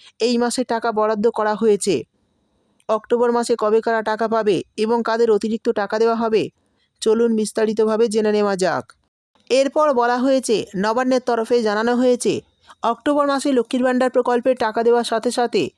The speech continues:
গত মাসের টাকা যাদের দেওয়া হয়নি, তাদের সমস্ত বকেয়া টাকা এই অক্টোবর মাসের টাকার সাথে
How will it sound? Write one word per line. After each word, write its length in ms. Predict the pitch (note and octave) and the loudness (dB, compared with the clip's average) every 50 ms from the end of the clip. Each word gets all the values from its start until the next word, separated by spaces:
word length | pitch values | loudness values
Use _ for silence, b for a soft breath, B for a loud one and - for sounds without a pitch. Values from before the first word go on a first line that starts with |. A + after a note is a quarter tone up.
| _ _ _ b b b b D3+ | _ _ _ b b b b -2
গত 220 | D#3+ G#3+ A3+ - | -2 0 0 0
মাসের 320 | C4 B3+ B3+ B3 - B3+ A#3+ | 0 0 0 0 -2 -2 -2
টাকা 240 | - A#3 A3+ - A#3+ | -2 -2 -2 -2 -2
যাদের 300 | A3 A3+ A3 A#3 A#3 F#3+ | 0 0 2 2 0 2
দেওয়া 240 | F#3 G#3 A3 A3+ A3+ | 2 2 2 2 0
হয়নি, 420 | G3+ A#3 A#3+ A#3 A3+ G#3 D#3 A#2+ - _ - | 0 0 0 2 2 0 -2 -4 -6 _ -6
তাদের 240 | - G#3+ A3+ B3 B3+ | -4 -2 0 0 0
সমস্ত 400 | - - A#3 A#3+ B3+ B3 - - | -2 -2 -2 -2 -2 -2 -2 -2
বকেয়া 380 | A#3+ A3+ A3+ A3 - B3 A#3 A#3 | 0 0 -2 -2 0 -2 -2 0
টাকা 280 | - A3+ A3 - A#3+ - - | 0 -2 -2 -2 -4 -4 -2
এই 160 | A3 A3+ A3 | 0 0 0
অক্টোবর 380 | G#3+ G#3+ - A#3+ A3 A#3 A3+ | 0 -2 -2 -2 -2 0 0
মাসের 260 | A3 A3+ A3+ A3 A3 G#3+ | -2 -2 -2 -2 -4 -2
টাকার 280 | - G#3 G3+ - A3 | -2 -4 -4 -4 -4
সাথে 360 | A3+ - A#3 A3+ A3+ G3+ D#3 | -4 -2 -2 0 0 -2 -2